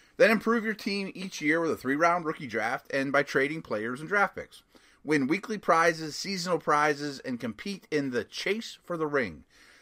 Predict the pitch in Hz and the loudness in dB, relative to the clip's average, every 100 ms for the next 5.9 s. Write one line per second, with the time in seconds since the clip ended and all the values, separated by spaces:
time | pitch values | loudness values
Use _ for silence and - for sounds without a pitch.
0 | _ 131 160 196 190 185 170 147 135 113 | _ 8 10 10 10 8 6 -2 -6 -4
1 | 113 220 214 214 - 139 123 127 123 117 | 2 4 4 2 -2 -4 0 0 -2 -2
2 | 131 139 135 135 123 113 - 131 127 120 | 0 2 2 2 2 0 0 0 4 2
3 | 127 123 113 - 170 196 190 185 180 147 | 0 -2 -8 -2 -2 0 0 0 0 -4
4 | 117 139 131 131 127 107 131 185 156 143 | -4 -2 0 -2 -6 -8 -6 -6 -6 0
5 | 139 139 - - 98 117 202 202 185 | 2 2 -2 -12 -8 2 2 2 -2